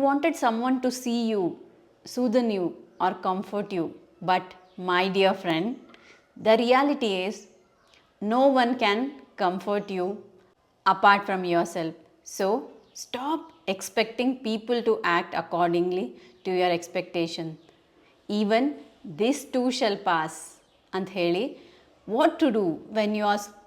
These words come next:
least motivated ಅಂದ್ರೆ ಹೇಳ್ತಾರೆ ಅವ್ರು, ಆ ಋಷಿ, "Cry and release.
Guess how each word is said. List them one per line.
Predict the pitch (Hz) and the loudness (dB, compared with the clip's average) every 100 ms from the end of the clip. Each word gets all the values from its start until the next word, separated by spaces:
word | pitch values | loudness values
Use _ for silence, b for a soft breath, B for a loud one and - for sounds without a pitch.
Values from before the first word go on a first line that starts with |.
| 208 | 0
least | 254 294 294 233 | 4 4 2 -2
motivated | 208 208 196 185 175 185 | -2 -2 -2 0 0 0
ಅಂದ್ರೆ | 175 196 311 - b b b - | 0 -2 -4 -6 b b b -6
ಹೇಳ್ತಾರೆ | 175 170 175 175 | -4 -2 0 2
ಅವ್ರು, | 165 160 170 | 0 -2 -2
ಆ | 170 165 - - _ _ _ - 180 | -2 -2 -8 -20 _ _ _ -8 -6
ಋಷಿ, | 175 - 175 - B B B B _ 240 | -4 -4 -4 -4 B B B B _ 6
"Cry | 226 226 233 | 8 8 6
and | 214 185 | 2 2
release. | 175 170 165 160 | 2 2 2 -2